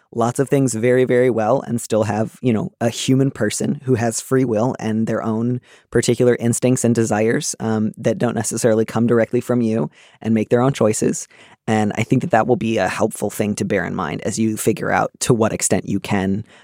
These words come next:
be helpful to the mothers of your various grandchildren, because you just, um, uh, you know, to a certain degree, you have to accept that your son is in his thirties and he makes choices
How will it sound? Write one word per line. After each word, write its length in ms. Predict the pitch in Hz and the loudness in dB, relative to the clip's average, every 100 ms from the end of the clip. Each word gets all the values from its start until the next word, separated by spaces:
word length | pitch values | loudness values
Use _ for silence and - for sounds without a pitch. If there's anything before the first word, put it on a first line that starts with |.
| - - - | -10 -10 -6
be 160 | - 104 | -2 0
helpful 480 | - 107 - 90 90 | 0 -4 -2 -4 -2
to 380 | - 104 98 98 | 0 2 2 2
the 100 | 107 | 2
mothers 320 | 98 95 92 | 2 0 -2
of 100 | 98 | -2
your 140 | 104 | -2
various 340 | 98 90 - - | 0 -2 -2 -2
grandchildren, 640 | 90 101 - - - - | -2 0 0 0 0 -6
because 420 | - - - - - | -6 -4 -2 -2 -2
you 160 | - | -4
just, 320 | - - - | -2 -4 -4
um, 320 | - 58 120 117 _ - - - - - _ _ - | -2 -2 -2 -6 _ -20 -20 -20 -20 -20 _ _ -18
uh, 140 | - 82 | -12 -6
you 100 | - | -2
know, 140 | 104 - - _ _ _ _ _ _ - - - | -2 -4 -16 _ _ _ _ _ _ -20 -20 -8
to 140 | - 127 | 2 4
a 40 | |
certain 380 | - 117 110 117 | 4 2 2 2
degree, 560 | 113 117 113 107 101 - | 2 0 0 0 -4 -6
you 260 | 107 110 | -2 0
have 260 | 107 120 107 | 0 -2 -2
to 120 | - | -2
accept 380 | 98 - 101 - | -2 0 0 0
that 160 | 101 - | -4 -4
your 140 | 104 | -4
son 400 | - 131 113 110 | 2 2 2 0
is 320 | - 104 - | -2 -6 -6
in 140 | - 107 | -8 -4
his 140 | 110 | 0
thirties 360 | - 139 - - | 2 2 0 -4
and 100 | 98 | -2
he 80 | 107 | 0
makes 220 | 104 - | 0 -2
choices 560 | - 95 - - - | -2 -2 -2 -2 -4